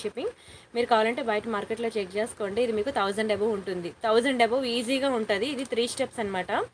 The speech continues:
కానీ ఏమైనా ఉంటుందో తెలుసా అండి, ఇలా వీ షేప్ రావడం వల్ల చాలా బ్యూటిఫుల్ ఉంటుంది, ప్రతి ఒక్కరి నెక్కి బాగా సూట్ అవుతుంది. And ఫేస్ కూడా ఒక మంచి గ్లో, గ్లో వస్తది. ఈ జెల్ నెక్ సెట్ అనేది ఫే-, ప్రతి ఒక్కరి ఫేస్కి కూడా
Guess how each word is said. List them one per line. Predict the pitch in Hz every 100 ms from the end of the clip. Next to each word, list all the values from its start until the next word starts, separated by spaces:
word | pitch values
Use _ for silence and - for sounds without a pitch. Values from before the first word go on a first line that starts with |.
| - - - - - -
కానీ | 202 208 214 202
ఏమైనా | 196 202 196 226
ఉంటుందో | 208 208 202 190
తెలుసా | 190 202
అండి, | 190 262
ఇలా | 226 214
వీ | 226 262 -
షేప్ | 285 240 220
రావడం | 208 233 226
వల్ల | 196 196 294 -
చాలా | 185 214 277 247
బ్యూటిఫుల్ | 277 - 247
ఉంటుంది, | 220 208 208 208
ప్రతి | 226 247
ఒక్కరి | 220 262 254
నెక్కి | 254 254 302 226
బాగా | 214 247
సూట్ | 247 240
అవుతుంది. | 240 240 370 554 - - - 226
And | 277 -
ఫేస్ | 262 302 -
కూడా | 330 381
ఒక | 311 262
మంచి | 262 320 226
గ్లో, | - - _ _ _ - 247 269
గ్లో | 285 311
వస్తది. | 277 254 196 185
ఈ | 202
జెల్ | 226 247 277
నెక్ | 269 277
సెట్ | 240
అనేది | 226 214 240 508 466 -
ఫే-, | 247 -
ప్రతి | 220 262 262
ఒక్కరి | 302 285
ఫేస్కి | 262 - 277
కూడా | 277